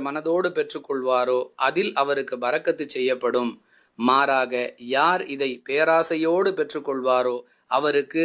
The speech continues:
அதிலிருந்து பரக்கத் நீக்கப்படும் என்று அல்லாஹுவின் தூதர் ஸல்லல்லாஹு அலைஹி வஸல்லம் அவர்கள் கூறுகிறார்கள். எனவே நம்முடைய தேவைக்கு நாம் வாங்கக்கூடிய சம்பளம் போதுமானதாக இல்லை, எனவே கூடுதலாக உழைக்க வேண்டிய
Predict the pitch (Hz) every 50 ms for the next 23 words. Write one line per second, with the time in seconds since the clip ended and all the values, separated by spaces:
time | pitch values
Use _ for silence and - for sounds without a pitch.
0 | 165 - 135 139 143 139 139 156 170 180 180 170 151 131 131 135 151 165 165 -
1 | 175 - - - - 127 147 180 208 202 - 185 175 - 151 147 151 143 139 131
2 | 127 123 - 202 202 160 - - _ _ _ _ - - 151 175 180 175 170 165
3 | 156 151 147 139 135 139 151 151 147 143 143 - - - - 143 151 170 175 170
4 | 165 156 156 147 147 135 131 127 135 143 139 135 139 131 123 120 - 131 131 127
5 | 123 123 123 131 135 131 120 120 139 147 - - 147 143 135 127 117 127 120 120
6 | 117 117 110 127 117 110 110 - _ _ _ _ _ _ _ _ 127 135 139 139
7 | 131 127 131 123 123 120 - _ _ _ 123 131 135 135 131 135 135 127 127 -
8 | 151 165 175 175 170 170 160 - - 185 190 196 196 - - - 143 147 143 139
9 | 135 139 151 165 170 170 - - 113 135 135 131 - - 139 156 160 165 165 151
10 | 135 135 - 147 160 160 160 156 147 143 139 135 131 135 139 139 143 131 127 131
11 | 127 127 127 131 127 117 117 - _ _ _ _ _ - 120 131 151 156 160 180
12 | 190 190 185 170 170 170 170 156 151 156 156 160 165 165 156 143 143 147 156 156
13 | 151 - 156 143 143 139 139 135 135 131